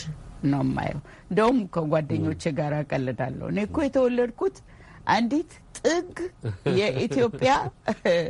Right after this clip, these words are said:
Speaker 1: ትንሽ መንደር።
Speaker 2: ለአድማጮች ንገሪ፣ እሷን ሁሌ እንሰማታለን።
Speaker 1: ያየው
Speaker 2: ድንገት
Speaker 1: ትባላለች።
Speaker 2: ትመጣለች።
Speaker 1: <laughs> ያየው ትባላለች። በጣም ቆንጆ ናት፣ እንደ ሸለቆ። አሁን እንኳ ሌላ ነገር ሆኗል። በጣም እንደ ተቀሩት የኢትዮጵያ ከተሞች ነው ሰው ብዛት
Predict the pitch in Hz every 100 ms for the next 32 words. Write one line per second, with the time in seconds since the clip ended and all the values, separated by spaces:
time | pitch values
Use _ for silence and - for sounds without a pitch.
0 | 165 - _ - - 320 302 202 147 160
1 | 170 180 185 185 139 - - - - 113
2 | 113 117 117 104 117 98 98 90 92 101
3 | 107 104 117 127 131 120 107 220 220 214
4 | 196 165 - 143 110 - 92 95 117 262
5 | 175 240 214 - 330 - - 330 262 -
6 | - 262 180 160 143 - - - - 311
7 | - - - - 143 151 220 - 170 202
8 | 190 170 160 170 170 - - 160 156 143
9 | 180 156 147 - - 160 180 175 - -
10 | 440 170 147 147 143 135 123 147 175 143
11 | 135 139 143 151 127 135 - - 170 170
12 | 165 170 151 - 170 165 - 160 151 180
13 | 190 147 302 - 143 156 - 151 143 135
14 | 151 156 143